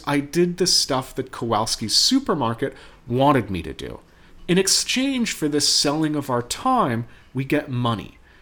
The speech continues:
And usually this money is by a wage or by a salary. Furthermore, work is an incredibly important part of our identities.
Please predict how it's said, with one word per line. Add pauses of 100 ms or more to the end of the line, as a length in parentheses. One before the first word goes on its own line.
(140)
And
usually
this
money (220)
is
by
a
wage (260)
or
by (240)
a
salary. (560)
Furthermore, (320)
work (240)
is
an
incredibly
important
part
of
our (120)
identities.